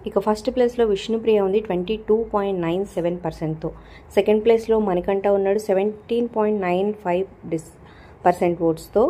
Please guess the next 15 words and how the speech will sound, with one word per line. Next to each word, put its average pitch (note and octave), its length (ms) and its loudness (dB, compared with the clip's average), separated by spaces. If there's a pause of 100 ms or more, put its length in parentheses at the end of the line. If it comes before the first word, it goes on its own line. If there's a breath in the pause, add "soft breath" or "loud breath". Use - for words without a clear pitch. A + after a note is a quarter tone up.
(340 loud breath)
ఇక F3+ 140 2
నైనిక F#3 540 2
ట్వెల్వ్ F#3+ 400 2
పాయింట్ G#3+ 300 2
ఫోర్ G#3 240 2
త్రీతో G3+ 320 0
third F3+ 320 2
ప్లేస్‌లో F3 360 0
ఉంది. E3 240 0
ఇక G#3+ 120 -2
fourth G#3+ 380 -2
ప్లేస్‌లో G#3+ 380 -2
ఉంది G3+ 200 0
కిరాక్ F#3+ 400 -4
సీత F#3+ 240 -6